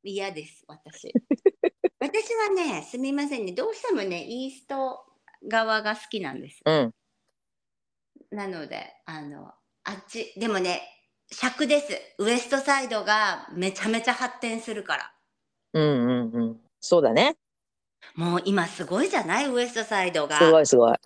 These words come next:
Speaker 2: うん。
Speaker 1: もう道も綺麗だし、
Speaker 2: うん。
Speaker 1: もうどんどんどんどん、デパートだろうが、もうアパートだろうが、もうめちゃめちゃ建ってくるし、
Speaker 2: うん。
Speaker 1: 公園も綺麗だし。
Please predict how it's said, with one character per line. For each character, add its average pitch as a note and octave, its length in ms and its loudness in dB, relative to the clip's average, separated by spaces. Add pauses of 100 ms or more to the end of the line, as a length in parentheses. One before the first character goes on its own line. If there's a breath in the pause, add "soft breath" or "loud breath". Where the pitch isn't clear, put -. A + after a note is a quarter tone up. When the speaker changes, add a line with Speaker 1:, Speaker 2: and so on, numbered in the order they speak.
Speaker 2:
う C3 100 2
ん。 B2+ 180 2 (360)
Speaker 1:
も F#3+ 500 -6
う G#3 100 -2
道 G3+ 300 -6
も G3 120 -10
綺 - 180 -10
麗 E2+ 300 -6
だ A3+ 140 -6
し、 A3 360 -2
Speaker 2:
う G3+ 120 -2
ん。 D3+ 40 4
Speaker 1:
も A3 380 0
う - 40 -20
ど F3+ 160 -2
ん C#4+ 160 4
ど C4+ 140 0
ん G3 100 -4
ど A3 160 0
ん D4+ 80 0
ど C#4+ 140 0
ん、 B3 40 0 (280)
デ F#3+ 120 -2
パ G3 380 -4
ー - 20 -10
ト G3 160 -4
だ F3 160 -6
ろ E3 400 -6
う - 40 -12
が、 E3 160 -4
も E3 440 -12
う D#3+ 40 -2
ア D#3+ 40 -6
パ E3+ 320 0
ー - 20 -20
ト F3 120 -8
だ D#3+ 120 -4
ろ E3+ 100 -6
う - 20 -6
が、 E3+ 80 -10
も F3 120 -10
う E3 40 -16
め E3 140 -16
ち - 100 -12
ゃ F#3 40 -4
め G3+ 100 -2
ち G#3+ 60 0
ゃ A3+ 60 0
建 A3+ 120 0
っ A#3 40 -14
て F#3 80 -4
く E3 140 -4
る C#3+ 80 -8
し、 D3+ 400 -4 (540 soft breath)
Speaker 2:
う D3 220 4
ん。 - 40 -2
Speaker 1:
公 G#3+ 400 2
園 G#3+ 180 -2
も G3+ 220 2
綺 G#3 220 -2
麗 F3 260 2
だ C3 160 -8
し。 D#3+ 500 -4